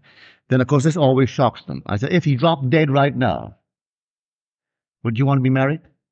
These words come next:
"Well, he isn't gonna drop. I didn't ask you that." If he dropped dead right now, or if he's right this very moment accused of being the world's greatest thief or murderer, you still want him?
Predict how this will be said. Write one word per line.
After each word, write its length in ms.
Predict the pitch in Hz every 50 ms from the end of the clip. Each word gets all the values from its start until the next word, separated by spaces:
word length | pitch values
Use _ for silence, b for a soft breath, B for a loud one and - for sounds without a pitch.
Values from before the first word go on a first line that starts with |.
| _ _ _ _ _ _ _ _ _ _ _ _ _ _ _ _ _ _ _ _ _ -
"Well, 260 | 123 131 139 156 165 - - _ _ _ _ _ _ _ _ _ _ _ _
he 180 | _ - 214 208
isn't 180 | 170 135 143 127
gonna 140 | 120 107
drop. 240 | 98 95 110 110 104 -
I 80 | - 127
didn't 220 | 139 147 160 190
ask 260 | 185 190 190 190 -
you 60 | -
that." 300 | 101 - 78 80 - - _ _ _ _ _ _ _ _ _ _ _ _ _ _ _ _ _ _ _ _ _ _ _ _ -
If 160 | 190 202 190
he 160 | 202 214 202
dropped 360 | 170 156 214 220 208 170 160
dead 180 | 139 175 185 170
right 260 | 160 170 160 165 160 135
now, 400 | 156 147 120 95 85 80 69 - - _ _ _ _ _ _ b b b b b b b b b -
or 160 | 139 160 180
if 60 | 170
he's 160 | 185 170 143
right 180 | 175 196 220 190
this 120 | 202 190 151
very 160 | 196 196 190
moment 260 | 190 180 170 170 180
accused 720 | 160 - - - 285 269 175 120 107 107 - - - - _ _
of 200 | - 139 139 131
being 200 | 139 160 170 185
the 100 | 165 156
world's 420 | 147 151 165 160 165 175 170 139 123
greatest 460 | 123 143 151 151 143 156 135 - -
thief 500 | - 151 98 76 - - - - - _ _ _ _ _ _ _ -
or 160 | 117 120 120
murderer, 500 | 120 135 160 151 131 107 - 76 76 - -
you 60 | 85
still 200 | 85 135 143 143
want 200 | 147 156 151 160
him? 120 | 202 196